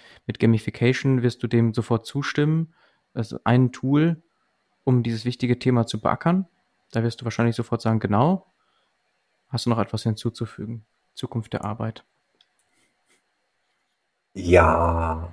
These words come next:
Speaker 2: äh, also erstmal alles, was Anna gesagt hat, unterstreiche ich komplett. Ähm, und ich sprach ja vorhin von, von der Erkenntnis als quasi ersten, äh, Schritt, äh, zur Veränderung. Wir müssen uns halt bewusst machen, dass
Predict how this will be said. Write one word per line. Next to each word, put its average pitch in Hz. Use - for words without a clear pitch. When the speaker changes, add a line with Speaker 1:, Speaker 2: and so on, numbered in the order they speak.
Speaker 2:
äh, 80
also 90
erstmal 90
alles, 85
was 78
Anna 80
gesagt 78
hat, 80
unterstreiche 78
ich -
komplett. 78
Ähm, 78
und 80
ich -
sprach 82
ja 80
vorhin 82
von, 80
von 80
der -
Erkenntnis 85
als 78
quasi 78
ersten, 78
äh, 78
Schritt, 85
äh, 78
zur -
Veränderung. 82
Wir 87
müssen 104
uns 90
halt 98
bewusst 85
machen, 90
dass 85